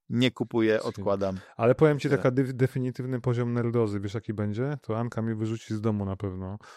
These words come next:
Speaker 2: Wyobraź sobie, że od pięciu lat zbieram, mm, w ramach kolekcji Hatchet Terminatora T osiemset model. Oni to mi kiedyś podesłali dwa pierwsze numery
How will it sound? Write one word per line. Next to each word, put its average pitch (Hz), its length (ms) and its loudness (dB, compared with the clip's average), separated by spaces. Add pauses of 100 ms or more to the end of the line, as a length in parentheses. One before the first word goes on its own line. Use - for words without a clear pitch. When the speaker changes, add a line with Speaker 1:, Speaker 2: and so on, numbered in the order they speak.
(340)
Speaker 2:
Wyobraź 170 260 4
sobie, 151 260 0
że 135 80 0
od 127 140 -4
pięciu 135 320 0
lat 123 140 2
zbieram, 113 540 0
mm, 107 800 -6
w 95 60 -6
ramach 123 320 -2
kolekcji 113 480 -4
Hatchet - 720 -8
Terminatora 117 720 -4 (260)
T 113 120 -4
osiemset 110 520 -6
model. 95 380 -10 (580)
Oni 131 260 -4
to 139 100 -2
mi 131 120 -2
kiedyś 127 200 -2
podesłali 120 500 -2
dwa 110 240 2
pierwsze 131 320 0
numery 123 440 2